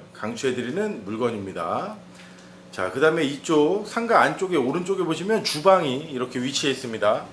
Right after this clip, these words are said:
여기 가스는 도시가스이고 주방도 인테리어하고 시설이 아주 깔끔하게 잘 되어 있습니다. 주방 집기 또한 모두 두고 가는 조건의 상가 임대 물건입니다. 주방이 작지 않고 동선하고 시설이 아주 깔끔하게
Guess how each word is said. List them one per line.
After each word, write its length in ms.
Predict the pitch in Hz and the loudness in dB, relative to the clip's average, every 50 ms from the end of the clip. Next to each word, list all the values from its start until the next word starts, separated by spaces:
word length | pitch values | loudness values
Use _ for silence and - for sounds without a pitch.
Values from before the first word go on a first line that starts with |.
| - - - - - - - - - - - - - | -18 -20 -20 -20 -20 -20 -20 -20 -20 -20 -8 0 4
여기 240 | 135 160 180 196 196 | 4 4 4 4 6
가스는 800 | 262 285 294 285 285 285 277 262 240 233 240 247 247 226 160 - | 8 8 8 6 4 4 4 6 6 6 6 4 4 2 0 0
도시가스이고 1000 | - 156 160 185 214 - 220 190 - - 160 147 147 214 226 202 131 95 85 - | -2 -2 -2 0 2 4 4 4 4 0 -4 -2 0 2 2 4 2 2 -2 -4
주방도 920 | - - 170 185 233 240 233 226 196 175 180 196 185 139 101 90 82 82 98 | -6 0 4 6 6 6 6 4 4 4 6 6 4 2 0 -2 -6 -8 -8
인테리어하고 760 | 139 165 - 208 214 208 208 202 196 196 185 185 180 185 | -8 0 4 4 6 6 6 6 8 8 8 8 6 4
시설이 540 | 175 - - 262 233 247 226 190 214 233 240 | 0 0 -2 -2 0 2 2 2 0 0 0
아주 220 | 180 117 110 127 - | 0 0 0 0 2
깔끔하게 580 | 202 214 240 - 233 240 214 175 139 123 117 | 4 4 4 2 2 0 0 0 2 0 0
잘 240 | 113 - 123 131 131 | 0 0 0 0 2
되어 160 | 127 123 117 | 2 2 2
있습니다. 500 | 113 110 - 113 104 95 95 95 - - - - - - - - - - - - | 0 -2 -4 -8 -8 -4 -4 -4 -4 -6 -8 -12 -20 -20 -20 -20 -20 -20 -12 -8
주방 360 | - 160 165 226 240 233 226 | -6 2 6 8 8 8 6
집기 360 | - - - - 220 220 220 | 2 -4 -4 -2 -2 -2 0
또한 380 | 226 220 202 208 220 220 175 127 | 2 4 6 6 6 4 2 0
모두 240 | 127 139 139 151 - | -2 -2 -2 -4 -6
두고 240 | - 147 165 180 | -6 -6 -4 -2
가는 220 | 160 170 156 147 127 | 0 2 2 0 0
조건의 400 | 127 117 - 120 107 95 90 90 - - - - - | -4 -4 -2 -2 -2 -2 -4 -12 -14 -18 -20 -20 -10
상가 300 | - - 190 190 190 180 | -6 -4 -2 0 0 0
임대 240 | 165 156 147 143 | 0 0 -2 -2
물건입니다. 760 | 107 107 117 123 135 131 123 120 107 101 95 90 117 123 107 - - - - - - - - - - | -2 -2 -4 -2 0 0 0 -2 -4 -8 -6 -4 -4 -4 -4 -6 -12 -18 -20 -20 -20 -20 -18 -12 -8
주방이 420 | - - 165 220 233 233 226 226 | -4 2 6 6 6 8 6 4
작지 380 | - 277 285 294 294 - 302 277 | 4 4 4 4 4 2 4 6
않고 580 | 226 170 160 147 - 247 254 226 151 107 - | 6 6 4 2 -2 0 2 2 2 2 0
동선하고 580 | - 160 165 190 196 226 233 240 226 220 190 214 | 0 -2 -2 0 2 2 2 4 4 4 2 2
시설이 600 | 208 - 269 262 254 247 214 180 175 180 180 151 | 2 2 2 2 4 2 2 2 0 0 0 0
아주 220 | 107 101 107 123 - | 2 2 0 0 0
깔끔하게 680 | - 185 - 262 254 - 254 220 165 123 113 113 139 | 2 2 2 2 0 0 0 0 0 0 -2 -6 -8